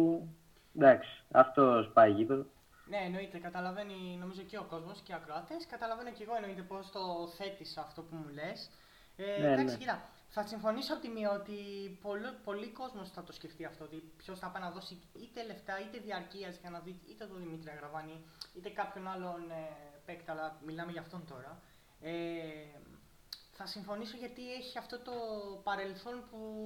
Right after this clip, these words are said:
Speaker 2: δεν είναι τόσο καλό με τον Παναθηναϊκό. Αυτό είναι το θέμα. Κατά τα άλλα, εγώ πιστεύω ότι ο Αγραβάνης είναι ένα πάρα πολύ καλός παίκτης. Έχει βελτιωθεί πάρα πολύ φέτος. Έτσι, να το πούμε και αυτό. Γιατί νομίζω είναι αισθητή η βελτίωσή του που έχει κάνει.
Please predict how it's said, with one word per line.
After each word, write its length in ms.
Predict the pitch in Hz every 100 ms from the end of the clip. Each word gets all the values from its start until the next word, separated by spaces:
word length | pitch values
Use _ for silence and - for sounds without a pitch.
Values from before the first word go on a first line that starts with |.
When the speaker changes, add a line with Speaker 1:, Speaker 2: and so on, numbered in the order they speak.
| 214 208
Speaker 2:
δεν 200 | 190 240
είναι 160 | 247 214
τόσο 240 | 175 170
καλό 260 | 165 160 151
με 60 | 147
τον 140 | 143
Παναθηναϊκό. 720 | 143 143 - 147 139 139 131 -
Αυτό 240 | 147 151 208
είναι 80 | 202
το 80 |
θέμα. 340 | 180 147 135 127 - - - - - - -
Κατά 220 | - 185 196
τα 80 |
άλλα, 80 | 233
εγώ 120 | 247
πιστεύω 220 | 226 269 254
ότι 100 | 240
ο 20 |
Αγραβάνης 320 | 214 220 226
είναι 100 | 240
ένα 100 | 233
πάρα 240 | 226 220 220
πολύ 140 | 190 175
καλός 240 | 160 151 -
παίκτης. 480 | 147 143 165 165 -
Έχει 180 | 180 208
βελτιωθεί 440 | 208 185 - 214 - -
πάρα 260 | 202 208
πολύ 180 | 175 160
φέτος. 520 | 139 139 - 127 - - - - - -
Έτσι, 360 | - 131 - 120
να 80 | 120
το 80 | 131
πούμε 120 | 175 196
και 80 |
αυτό. 400 | 127 - 113 120 - -
Γιατί 320 | 143 147 190 196 202 208 202 202 196 - -
νομίζω 300 | 170 190 214 214 214
είναι 120 | 214 240
αισθητή 540 | - 202 - 254 233 180 160 147 170
η 140 | 165
βελτίωσή 500 | 160 160 170 156 151
του 120 | 143
που 100 | 139
έχει 180 | 139 -
κάνει. 360 | - 127 123